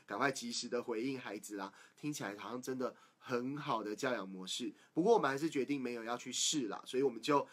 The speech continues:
一路用亲密育儿的方式带着绿豆。那到了一岁十个月左右的时候，粉圆出生了，就发现，哦，好像是一个天使啊。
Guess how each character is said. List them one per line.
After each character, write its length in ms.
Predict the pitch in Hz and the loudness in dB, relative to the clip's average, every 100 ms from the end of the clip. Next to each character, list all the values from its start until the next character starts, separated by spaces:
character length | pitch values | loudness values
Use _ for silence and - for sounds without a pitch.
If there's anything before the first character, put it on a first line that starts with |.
| - | -12
一 120 | - 139 | -2 4
路 320 | 175 165 147 | 8 8 8
用 320 | 156 151 143 | 6 6 4
亲 200 | - 151 | 0 0
密 120 | 156 | 2
育 140 | 147 147 | 4 4
儿 140 | 117 | 4
的 100 | 117 | 0
方 180 | 123 127 | -2 -2
式 140 | 135 | -4
带 160 | 127 127 | -2 -2
着 120 | 117 | -2
绿 180 | 117 135 | 0 0
豆。 280 | 143 131 - _ _ _ _ - - | 2 2 0 _ _ _ _ -20 -4
那 160 | 143 | -2
到 160 | 156 151 | 4 6
了 100 | 131 | 6
一 100 | 127 | 2
岁 220 | 127 156 | 2 2
十 160 | - 131 | 2 0
个 140 | 135 | 2
月 240 | 143 135 | 4 4
左 200 | 123 117 | 2 -2
右 140 | 117 131 | 0 0
的 100 | 117 | 0
时 200 | - 117 | -2 0
候， 120 | 127 | -2
粉 160 | 120 98 | -2 -6
圆 220 | 98 107 | -6 -8
出 180 | - 120 | -10 -8
生 280 | - 117 | -6 -4
了， 120 | 117 98 _ - - - _ | -6 -10 _ -20 -20 -20 _
就 140 | 175 | -4
发 180 | 165 165 | -2 0
现， 260 | - 180 135 | 2 2 0
哦， 560 | - 151 185 185 147 107 _ | -2 -2 0 -2 -4 -8 _
好 180 | - 127 | -4 -2
像 220 | 123 156 | 2 2
是 180 | 156 165 | 2 -2
一 80 | 151 | 0
个 140 | 139 | 0
天 280 | 135 143 143 | 0 2 2
使 280 | 147 - 113 | 2 -2 -4
啊。 320 | 95 104 98 | -4 -2 -4